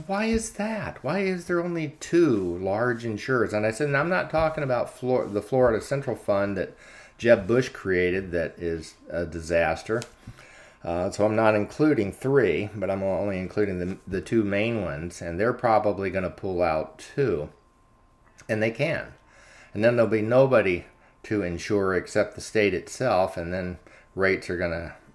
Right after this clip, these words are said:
it's just gonna be chaotic. And she said, "I just don't understand. Why is this happening?" And I said, "Ma'am,"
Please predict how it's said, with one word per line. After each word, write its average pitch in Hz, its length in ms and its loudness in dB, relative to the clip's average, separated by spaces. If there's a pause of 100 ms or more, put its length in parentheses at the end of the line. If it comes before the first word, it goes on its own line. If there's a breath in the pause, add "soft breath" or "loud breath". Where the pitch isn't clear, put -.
(120)
it's - 440 -6
just - 240 -4
gonna 87 140 -6
be 80 140 -6
chaotic. 82 680 -2 (1500 loud breath)
And 113 180 -2
she 147 140 -2
said, 127 220 6
"I 104 140 4
just 110 200 -4
don't 98 140 2
understand. 117 580 -4
Why 156 200 -4
is 208 200 -4
this 147 160 -8
happening?" 151 640 -2
And 92 100 -2
I 104 60 2
said, 101 240 -4
"Ma'am," 85 420 -4